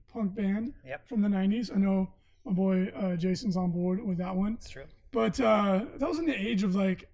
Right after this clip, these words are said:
Speaker 1: the really cool garage punk bands that, like, not, like, they were, like, poppy punk,
Speaker 2: Mm-hmm.
Speaker 1: but they were more approachable than, like, the Vandals and the Sex Pistols and stuff, but, like,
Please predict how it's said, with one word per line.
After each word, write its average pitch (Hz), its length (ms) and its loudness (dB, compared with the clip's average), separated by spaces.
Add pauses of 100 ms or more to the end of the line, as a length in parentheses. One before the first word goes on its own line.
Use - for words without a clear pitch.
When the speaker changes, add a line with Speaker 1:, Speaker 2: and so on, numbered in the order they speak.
Speaker 1:
the 185 100 -2
really 226 300 0
cool 208 460 0
garage 185 500 0
punk 185 180 -2
bands 175 240 -2
that, 190 100 -8
like, 170 300 -10 (540)
not, 226 360 0
like, 233 220 0
they 226 80 0
were, 247 60 2
like, 214 200 2
poppy 214 320 -2
punk, 269 380 2 (140)
Speaker 2:
Mm-hmm. 127 160 -20 (420)
Speaker 1:
but 202 100 0
they 226 60 6
were 233 120 8
more 226 200 6
approachable 226 580 2
than, 214 160 2
like, 196 200 0
the 180 80 -6
Vandals 185 480 0
and 180 160 2
the 165 40 -4
Sex 180 220 -6
Pistols 190 380 -2
and 190 100 0
stuff, 202 320 -6
but, 220 140 -10
like, 170 240 -8